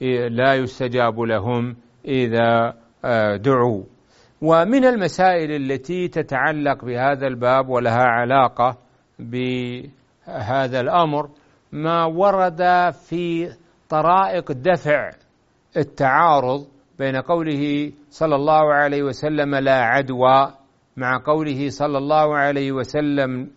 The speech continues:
"فر من المجذوم فرارك من الأسد"، فإنه قد أعملت قواعد، آه، دفع التعارض بين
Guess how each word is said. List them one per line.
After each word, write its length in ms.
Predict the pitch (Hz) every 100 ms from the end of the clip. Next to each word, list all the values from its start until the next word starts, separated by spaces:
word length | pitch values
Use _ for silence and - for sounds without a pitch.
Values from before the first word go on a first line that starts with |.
| _
"فر 380 | - 165 156 139
من 200 | 139 135
المجذوم 760 | 131 127 123 113 127 147 156 165 - _ _
فرارك 520 | 151 143 143 147 160
من 260 | 156 147
الأسد"، 540 | 147 170 160 127 120 - _ _ _
فإنه 540 | 147 139 143 139 139
قد 240 | 143 139 143
أعملت 720 | 214 190 151 123 143 156 - _ _ _
قواعد، 880 | 139 127 135 151 170 165 156 170 185 - _ _ _ 120
آه، 560 | 117 117 113 110 104
دفع 440 | 107 147 147 135 139
التعارض 800 | - - 120 139 147 123 131 151 _ _ _
بين 400 | 123 135 131 131